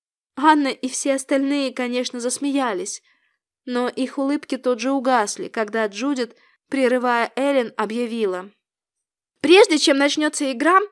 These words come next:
я думаю, что мы должны сделать Сэмми капитаном команды». «Ты шутишь!» вскричала Анна. Несколько девочек засмеялись. Эллен встревоженно уставилась на меня. «Капитаном должен быть наш лучший игрок»,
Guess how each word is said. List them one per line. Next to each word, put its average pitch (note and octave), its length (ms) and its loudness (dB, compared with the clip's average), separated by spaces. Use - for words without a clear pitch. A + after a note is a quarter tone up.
я B3+ 180 6
думаю, D#4 340 2
что B3 200 0
мы C4+ 200 2
должны C#4+ 440 4
сделать D4 480 0
Сэмми D#4+ 420 0
капитаном C4+ 720 4
команды». A3 680 2
«Ты F4+ 200 8
шутишь!» F4+ 920 2
вскричала B3+ 720 -2
Анна. A3+ 400 0
Несколько B3+ 440 0
девочек A#3+ 440 0
засмеялись. B3+ 720 -2
Эллен C#4+ 320 2
встревоженно B3 800 -2
уставилась G#3+ 680 -4
на A3 60 -6
меня. A3+ 440 -8
«Капитаном C#4 880 4
должен D4+ 400 4
быть F4+ 220 4
наш B3 320 2
лучший D#4 500 2
игрок», C4 800 4